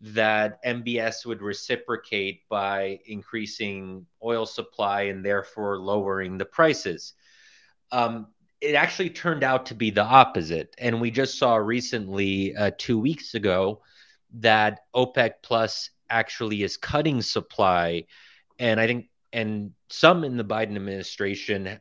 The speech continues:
and they, and they've been quoted saying, saying this, that they perceive this as a potentially hostile act, and even potentially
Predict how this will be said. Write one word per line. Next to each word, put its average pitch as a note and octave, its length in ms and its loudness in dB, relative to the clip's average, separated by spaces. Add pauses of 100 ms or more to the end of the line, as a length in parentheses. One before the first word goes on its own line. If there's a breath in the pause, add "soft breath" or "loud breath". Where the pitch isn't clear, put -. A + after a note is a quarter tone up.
and G#2+ 160 -8
they, G#2+ 140 -6
and G#2 180 -10
they've G2+ 140 -6
been G2 140 -8
quoted G#2+ 540 -6
saying, A2+ 520 -4
saying A2 380 -6
this, F2+ 260 -6
that F#2+ 160 -6
they A2 120 2
perceive A#2 540 -6
this G2+ 320 -4
as G2+ 560 -2 (480 soft breath)
a - 80 -8
potentially A#2 540 -2
hostile G#2 800 -2
act, G#2+ 540 0
and G2+ 380 -4
even A#2+ 320 -2
potentially G#2 880 -6